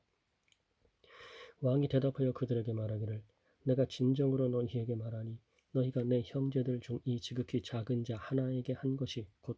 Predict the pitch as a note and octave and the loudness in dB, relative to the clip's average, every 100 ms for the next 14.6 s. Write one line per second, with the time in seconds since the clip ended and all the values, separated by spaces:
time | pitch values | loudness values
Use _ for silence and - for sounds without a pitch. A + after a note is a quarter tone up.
0 | _ B2 A2 G#2 A2 A2 G2+ - A2 A2 | _ -4 -2 -2 -4 -4 -6 -6 -10 -6
1 | A2+ A2+ G#2+ A2 - _ _ - A#2+ A#2+ | -6 -4 -6 -6 -12 _ _ -2 2 2
2 | A#2+ G#2+ B2 B2 - - A2+ - _ - | 2 0 -2 -2 -8 -8 -12 -12 _ -20
3 | - - - - C3+ E3 D#3+ D#3 C#3 C#3 | -20 -20 -10 -4 4 4 4 4 6 4
4 | - C#3+ C3 B2+ B2+ A#2+ A#2 A2+ A2 A2 | 4 4 4 4 0 -2 0 -2 -2 -2
5 | A2 G#2+ A2 - - G#2 - _ _ - | -4 -4 -6 -8 -8 -10 -12 _ _ -12
6 | - B2 A#2+ A#2+ A2+ A2+ A2+ A2 G#2+ A2 | 2 4 4 2 0 -2 -2 -4 -4 -4
7 | G#2+ - _ _ C3 C3 C3+ C3 C#3+ C3+ | -8 -10 _ _ 2 4 2 0 0 2
8 | A#2+ B2+ C3 B2+ B2 A#2 B2 A#2+ - A#2+ | 2 2 2 0 -2 0 -2 -2 0 0
9 | A#2 A2+ A2+ A2 A2+ - - A#2 A#2 A2+ | 0 -4 -2 -2 -2 -4 -4 -2 -2 -2
10 | G#2+ G#2+ G#2+ G#2+ G2+ A#2+ G#2+ A2+ G#2+ G#2+ | -2 -2 -2 -2 -4 -6 -8 -6 -6 -6
11 | G#2+ G#2+ _ _ _ - C3 B2 A2 B2 | -6 -8 _ _ _ -2 0 2 0 -2
12 | B2+ - A#2+ A#2+ - A#2 A2+ A2+ A#2 A2+ | -2 -4 -6 -6 -4 -2 -2 -2 -2 -2
13 | A2 A2 A2 A2+ G#2+ G#2+ A2 A#2+ A#2+ - | -4 -4 -4 -2 -2 -2 -4 -4 -4 -6
14 | A2 A2+ A2 A2 - A#2 | -8 -6 -4 -6 -6 -10